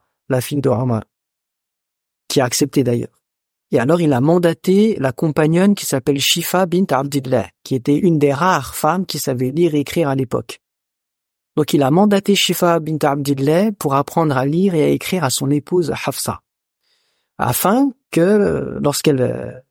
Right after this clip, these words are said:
elle ait appris à, à lire et à écrire, elle puisse le transmettre aux femmes de Médine, aux femmes musulmanes,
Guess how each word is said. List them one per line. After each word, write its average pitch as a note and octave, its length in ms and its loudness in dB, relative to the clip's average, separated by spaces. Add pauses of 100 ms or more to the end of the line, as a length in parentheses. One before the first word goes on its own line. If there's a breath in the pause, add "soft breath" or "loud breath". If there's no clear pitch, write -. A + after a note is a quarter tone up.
elle B2 180 -4
ait B2+ 60 0
appris C#3+ 400 0
à, A2 140 2
à B2 160 -2
lire D3 220 2
et C#3 40 4
à B2+ 40 4
écrire, F3+ 340 0
elle B2+ 120 -2
puisse - 220 -4
le B2+ 80 0
transmettre - 600 0
aux A#2+ 60 -2
femmes C#3+ 340 0
de C3+ 80 0
Médine, C3 440 0
aux A2+ 160 -8
femmes C#3 280 -2
musulmanes, B2+ 580 -2